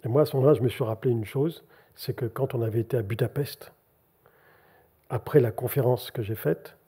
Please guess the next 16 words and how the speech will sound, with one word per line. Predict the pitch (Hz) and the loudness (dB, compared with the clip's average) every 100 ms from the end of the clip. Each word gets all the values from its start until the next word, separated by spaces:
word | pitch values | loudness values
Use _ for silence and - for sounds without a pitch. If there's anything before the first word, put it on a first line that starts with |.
| _ | _
devant | 120 107 110 | -6 -2 0
lui, | 123 165 - _ _ _ _ _ | 2 0 -2 _ _ _ _ _
il | 120 | -2
m'a | 117 | 0
dit, « | 127 175 - | 0 -2 -6
Il | - | -12
faut | - 143 165 - | 0 4 4 2
absolument | 139 - 139 120 117 123 151 - - _ - | -8 -4 -4 -2 0 0 -2 -12 -20 _ -10
que | |
je | 120 | -6
te | - | -4
montre, | 113 120 - - _ _ _ - _ _ 135 | -2 -2 -4 -16 _ _ _ -20 _ _ 0
euh, | 117 | 0
l'étage | 110 127 135 120 131 113 - _ _ _ _ | 4 2 4 2 0 -6 -14 _ _ _ _
des | 127 | -2
Goya. | 110 123 110 110 | 2 2 2 -4